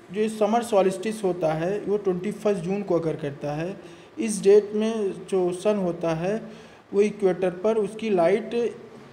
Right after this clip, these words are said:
<clears throat> वर्टिकली फॉल करती है और इस समय नॉर्दर्न हेमिस्फीयर में सबसे लंबा दिन और सबसे लंबी रातें होती हैं, सॉरी,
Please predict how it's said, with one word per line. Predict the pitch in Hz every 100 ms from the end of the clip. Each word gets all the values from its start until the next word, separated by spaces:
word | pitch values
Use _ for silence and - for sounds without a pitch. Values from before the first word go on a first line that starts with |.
| -
<clears throat> | 214 208 160 139 -
वर्टिकली | 160 180 180 190 208
फॉल | 220 190 165
करती | 160 151 143 143
है | 143 139 - - - -
और | 185 185
इस | 214 208
समय | 202 190 220
नॉर्दर्न | 190 180 185 220
हेमिस्फीयर | 196 185 180 - 170 165
में | 190 214 - - - -
सबसे | 165 - 214
लंबा | 196 160 160 170
दिन | 170 226 - -
और | 180 208
सबसे | 165 165 185
लंबी | 180 165 185
रातें | 165 139 143 156
होती | 135 117 127
हैं, | 127 127 139 - - - - - - _ -
सॉरी, | 208